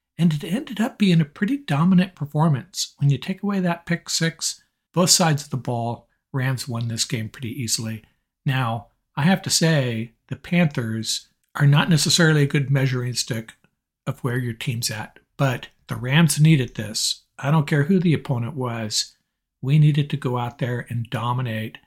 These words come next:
and we did. I know the score might not show it, and early in the second half even, we still had concerns,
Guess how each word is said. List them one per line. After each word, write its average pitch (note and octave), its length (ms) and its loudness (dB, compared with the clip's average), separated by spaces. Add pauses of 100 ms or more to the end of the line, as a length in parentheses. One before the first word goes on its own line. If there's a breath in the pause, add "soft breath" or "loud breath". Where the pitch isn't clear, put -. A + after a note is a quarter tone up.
(400)
and C3 200 -4
we D3 140 2
did. A#2 440 -4 (400)
I C3 60 -4
know C3 160 0
the C3 80 -4
score C3+ 320 0
might C3 240 -2
not C3 260 -6
show D#3 300 2
it, B2 260 -2 (540)
and A#2 400 -6 (640)
early C#3+ 260 4
in D3 120 6
the C#3 40 4
second D3+ 340 2
half E3 300 2
even, B2 520 -4 (680)
we C#3+ 200 0
still C#3 300 -2
had D3 200 2
concerns, C#3+ 760 2